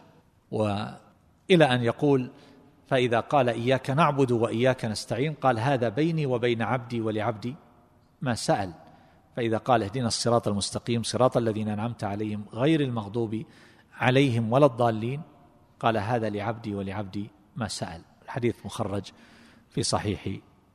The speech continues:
مسلم. فهذا الحديث يدل على أنها ليست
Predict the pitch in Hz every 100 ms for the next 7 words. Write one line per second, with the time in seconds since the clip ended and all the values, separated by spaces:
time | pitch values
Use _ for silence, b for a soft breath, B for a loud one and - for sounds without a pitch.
0 | _ 160 - - 107 _ b b b b
1 | b b _ - 170 175 147 - - -
2 | 151 - 135 160 147 127 131 113 110 123
3 | 113 151 170 147 -